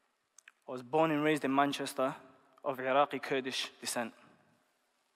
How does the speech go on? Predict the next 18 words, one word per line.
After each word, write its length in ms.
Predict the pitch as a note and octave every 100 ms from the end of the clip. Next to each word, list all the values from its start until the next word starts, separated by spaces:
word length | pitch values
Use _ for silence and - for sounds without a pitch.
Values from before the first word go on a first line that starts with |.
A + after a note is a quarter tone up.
| _ _ _ _ - - - -
But 120 | -
I'm 140 | E3+
here 180 | E3 F3+
today 340 | F3 D3 F3+ D3
because 260 | C#3+ C#3
I 100 | D3+
read 160 | D3+ D3
an 100 | D3
article 340 | D#3 - C#3
five 260 | - C3 B2+
years 160 | C#3
ago. 220 | B2 A#2 G#2+ - _ _ _ _ _ _ _ _ _ _ _ _ _ _ _ - -
That 140 | D#3 E3
article 400 | F3 F3 - C#3
was 120 | C3+
about 200 | C#3 C3+
Stephen 400 | - E3 D3 C#3+
Green, 360 | C#3 C3+ C3+